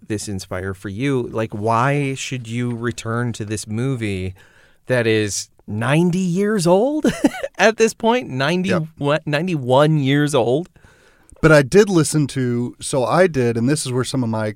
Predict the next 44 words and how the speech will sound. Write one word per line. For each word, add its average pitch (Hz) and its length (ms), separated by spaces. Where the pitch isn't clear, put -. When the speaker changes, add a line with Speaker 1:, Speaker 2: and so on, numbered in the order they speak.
Speaker 2:
kind 113 160
of 92 120
feedback 110 560
and 104 120
commentary 104 440
are 92 40
gonna 95 160
come 110 180
in 107 100
as 98 140
we 98 100
have 98 160
this 95 160
discussion. - 460
I 143 160
did 147 180
listen 127 320
to, 110 160
I 104 40
got 107 140
the 117 80
option 104 320
to, 92 180
or 110 100
opportunity 107 460
to 95 100
listen 110 360
to, 98 320
um, 95 280
Sir 123 140
Christopher 113 420
Frayling, 104 640
who 127 120
did 110 200
the 98 60
historical 104 1080
narration 92 600
for 92 120
the 90 80
film. 82 380
And 95 300
he 131 180
is 120 240
a, 101 360